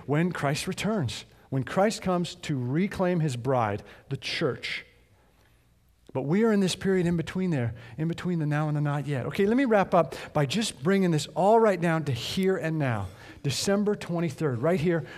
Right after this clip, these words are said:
right now, today, in your seat, right where you are.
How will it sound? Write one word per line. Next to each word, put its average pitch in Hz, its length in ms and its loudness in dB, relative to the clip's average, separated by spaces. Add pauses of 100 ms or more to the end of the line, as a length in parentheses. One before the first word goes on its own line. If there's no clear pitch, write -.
(120)
right 156 200 2
now, 151 180 2
today, 160 440 0
in 180 160 0
your 190 120 0
seat, 170 400 -2 (220)
right 175 320 2
where 196 160 2
you 165 180 2
are. 151 200 2